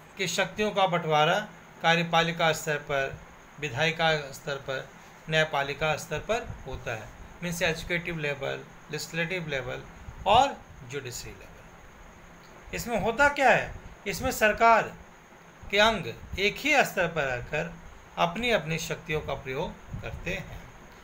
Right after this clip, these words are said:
Means इसमें government के जो organ हैं एक ही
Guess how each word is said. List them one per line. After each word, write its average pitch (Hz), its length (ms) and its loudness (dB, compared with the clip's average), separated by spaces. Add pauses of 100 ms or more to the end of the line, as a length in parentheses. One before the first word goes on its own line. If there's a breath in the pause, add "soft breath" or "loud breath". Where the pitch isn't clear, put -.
(120)
Means 208 200 -2
इसमें 226 300 -4
government 156 680 0 (580)
के 180 400 -2
जो 160 140 0
organ 135 380 0
हैं 147 300 -6
एक 208 180 -2
ही 262 380 2